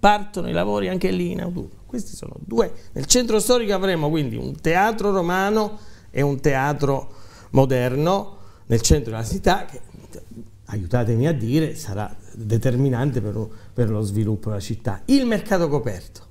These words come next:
Il mercato coperto, tutti saranno andati a Ravenna,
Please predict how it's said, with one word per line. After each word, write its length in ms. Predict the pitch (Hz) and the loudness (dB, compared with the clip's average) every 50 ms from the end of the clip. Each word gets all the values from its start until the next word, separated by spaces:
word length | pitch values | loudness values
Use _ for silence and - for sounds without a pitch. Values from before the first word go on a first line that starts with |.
| - - - - - - - - - - | -20 -20 -20 -20 -20 -20 -20 -20 -20 -20
Il 160 | - - - | -20 -10 -2
mercato 360 | - 143 139 - 214 214 226 | 0 2 4 6 6 4 4
coperto, 680 | 214 226 220 269 269 262 233 - 233 175 151 - - - - - - - - - - - - | 2 2 4 4 2 2 2 -2 -4 -4 -4 -6 -10 -14 -16 -20 -20 -20 -20 -20 -20 -8 0
tutti 380 | - 160 - - - - - | 2 2 2 2 -2 -4 -2
saranno 420 | 101 127 120 110 113 110 110 110 - | 0 2 2 2 0 -2 -2 -4 -4
andati 600 | - 110 104 104 104 110 113 117 110 101 107 104 | -2 -2 0 0 2 2 2 0 0 -2 -2 -4
a 40 | 98 | -2
Ravenna, 720 | 101 107 107 98 101 117 113 107 101 104 98 101 101 98 | -2 -2 0 0 2 2 2 2 0 0 0 0 0 -2